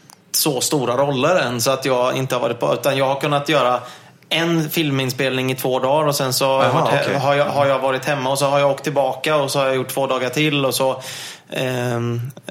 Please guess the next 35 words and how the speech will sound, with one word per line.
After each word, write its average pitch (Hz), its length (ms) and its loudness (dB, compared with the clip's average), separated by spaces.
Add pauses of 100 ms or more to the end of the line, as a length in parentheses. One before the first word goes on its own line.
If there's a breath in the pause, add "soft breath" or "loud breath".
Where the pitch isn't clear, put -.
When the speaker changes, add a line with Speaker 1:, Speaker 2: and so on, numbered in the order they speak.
(120)
Speaker 1:
den 147 240 0
grejen. 131 300 0
Jag 139 80 2
var 147 140 2
i 151 40 4
U 151 180 4
S 151 120 2
A 170 40 2
och 165 160 2
spelade 156 260 0
in 131 100 0
en 123 80 -2
film, 123 180 -2
då 127 80 0
var 139 80 4
jag 139 80 4
borta 135 180 -2
i 123 40 -4
två 127 200 -2
veckor. 127 460 -4 (420 loud breath)
Eh, 139 260 0
men 143 240 2 (600 loud breath)
det 151 340 -4
är 147 80 2
liksom, 143 580 0 (500)
om, 147 500 0 (140)
om 170 360 0
den 196 360 0
biten 139 380 -2
skulle 135 260 -2
slå 151 220 0
in 214 140 0
någon 127 680 -2
gång, 127 240 -2
alltså 131 320 0